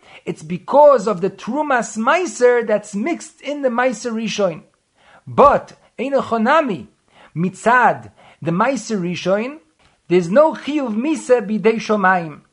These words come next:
So comes out that we have here three Shitas. On one hand, we have the Medrash that says Mefurash, that Tevel that's Tovel Meiser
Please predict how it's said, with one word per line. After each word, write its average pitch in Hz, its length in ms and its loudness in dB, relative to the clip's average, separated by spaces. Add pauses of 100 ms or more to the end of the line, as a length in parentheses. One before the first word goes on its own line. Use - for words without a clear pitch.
(340)
So 151 240 -4
comes 247 420 2
out 285 360 2
that 208 140 -2
we 196 140 -8
have 254 240 0
here 240 240 -6
three 277 420 -4
Shitas. 214 720 -8 (220)
On 180 220 -4
one 269 200 4
hand, 165 400 -2 (260)
we 175 140 -4
have 220 360 0
the 208 80 -2
Medrash 185 720 -4 (280)
that 151 180 -6
says 254 220 2
Mefurash, 208 760 -2 (320)
that 143 240 -6
Tevel 240 340 2
that's 180 240 -2
Tovel 214 340 2
Meiser 185 540 -4